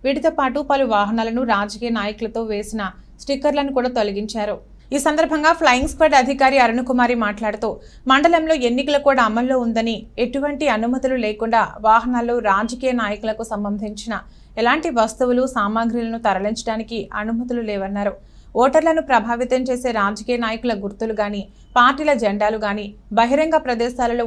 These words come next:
ఉండడానికి వీలు లేదన్నారు. అక్రమ మద్యం రవాణా, అనుమతులు లేని నగదును వాహనాలు తరలించేందుకు వీలు పడదని, ఎవరైనా సరే ఎన్నికల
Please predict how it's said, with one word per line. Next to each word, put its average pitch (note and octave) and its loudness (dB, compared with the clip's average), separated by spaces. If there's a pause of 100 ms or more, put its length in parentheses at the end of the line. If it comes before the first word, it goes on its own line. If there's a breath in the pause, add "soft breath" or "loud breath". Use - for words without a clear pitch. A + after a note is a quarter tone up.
ఉండడానికి A3 -2
వీలు G#3+ -2
లేదన్నారు. G3+ -2 (440 soft breath)
అక్రమ D4 2 (120)
మద్యం A#3+ 0
రవాణా, G#3 -2 (200)
అనుమతులు B3+ 0
లేని B3 0 (100)
నగదును G#3+ -2 (180)
వాహనాలు G#3+ -2
తరలించేందుకు G#3 -6
వీలు G#3 -6
పడదని, G#3 -4 (440 soft breath)
ఎవరైనా C#4 4 (140)
సరే A3 2 (480)
ఎన్నికల D4+ 4